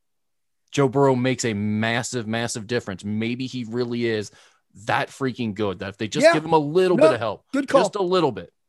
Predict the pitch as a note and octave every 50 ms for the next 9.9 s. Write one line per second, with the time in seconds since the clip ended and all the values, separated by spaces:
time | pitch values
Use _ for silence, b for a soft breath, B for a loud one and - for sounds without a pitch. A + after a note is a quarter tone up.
0 | _ _ _ _ _ _ _ _ - A#2 B2 C3 C#3+ D3 E3 D3+ D#3 C#3+ D3+ -
1 | D#3 C#3 B2+ - - - D#3 C#3 C3 - C3+ B2+ - - - B2 - - - -
2 | - B2 A#2+ A#2 A#2 A2 B B B B _ - C3+ C3+ C3 A#2 B2 B2+ C#3 C3+
3 | - - C3+ A2+ A2+ B2 B2 A2+ - _ - A2 F#2 F#2 E2 E2 E2+ - _ _
4 | _ _ _ _ _ _ _ _ _ _ - A2+ A#2+ A#2+ B2 C3 - - C3+ B2+
5 | C#3+ D#3 D#3 D3 E3+ D#3+ D3+ E3 F3+ F3 D3+ F3+ G#3+ - - D3 B2 A2 G#2+ F#2
6 | G#2 G2+ G2 - G#2 G2 F2+ F#2+ F#2+ F#2 E2+ - - G2 F#2 E2 - _ - -
7 | F2+ - - A#2+ A#2 C#3 C#3+ D#3+ F#3 G3 F3 - - G#2 F#2+ A#2 A#2+ A#2+ - C3+
8 | D3 E3 E3 C#3+ - B B B B B B - G3 G3 F3+ F#3 F#3+ G3 G#3 G3+
9 | - - C#3+ C#3 C#3 C3+ B2+ - - C3+ C3+ C3+ C3 B2+ B2+ B2+ A#2+